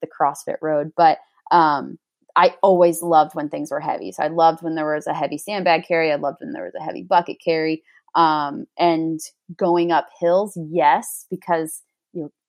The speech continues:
most people weren't running them. So I've never really been a, a super speedy person, but my endurance is good. Um, and muscular, muscular strength and endurance was good. So I felt like those hilly courses,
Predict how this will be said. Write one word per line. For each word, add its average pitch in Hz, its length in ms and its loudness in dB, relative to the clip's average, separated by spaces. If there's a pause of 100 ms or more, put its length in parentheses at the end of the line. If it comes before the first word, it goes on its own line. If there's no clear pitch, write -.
most 185 320 -2
people 185 220 -4
weren't 170 260 -4
running 170 360 -4
them. 269 240 -2
So 208 80 -6
I've 160 80 -4
never 170 380 -4
really 165 260 -2
been 147 240 -4
a, - 200 -10 (240)
a 143 220 -12
super 165 340 -8
speedy 170 500 -6
person, 214 420 -4 (240)
but 175 80 -2
my 156 160 0
endurance 220 560 0
is 240 200 -4
good. 226 360 6 (360)
Um, 156 560 2 (300)
and 151 460 0 (240)
muscular, 160 840 0 (240)
muscular 190 600 2
strength 156 420 -4
and 151 100 -6
endurance 151 440 -8
was 156 160 -12
good. - 260 -8
So 165 360 4
I 147 120 2
felt 147 240 0
like 143 200 -4 (360)
those 151 460 -4 (160)
hilly 160 240 0
courses, 143 760 -4